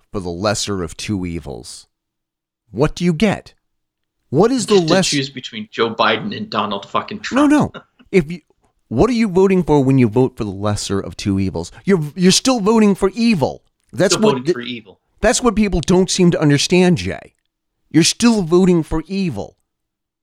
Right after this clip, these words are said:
Speaker 2: Right.
Speaker 1: And, and my wife made this brilliant point earlier this morning. How do we know that somebody like, say, Tulsi Gabbard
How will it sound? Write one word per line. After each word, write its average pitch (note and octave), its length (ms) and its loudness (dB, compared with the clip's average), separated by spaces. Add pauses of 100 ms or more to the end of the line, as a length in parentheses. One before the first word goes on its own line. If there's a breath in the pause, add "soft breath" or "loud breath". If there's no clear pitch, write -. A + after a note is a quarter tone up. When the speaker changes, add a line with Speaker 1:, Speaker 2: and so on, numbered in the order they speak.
(300)
Speaker 2:
Right. G#2 220 -20 (240)
Speaker 1:
And, G3+ 240 -2 (340)
and E3 260 2
my D#3+ 220 2
wife G#3+ 320 2
made D#3 200 2
this C3 120 -2
brilliant D#3+ 420 0
point F3 400 -2
earlier D3 380 4
this C#3 180 -4
morning. D#3+ 300 -4 (420 soft breath)
How C4+ 140 2
do C#4+ 80 2
we B3 120 2
know A3 180 4
that F3+ 120 0
somebody E3 380 2
like, D3 160 0
say, D3 140 -2
Tulsi D3 380 -2
Gabbard B2+ 520 0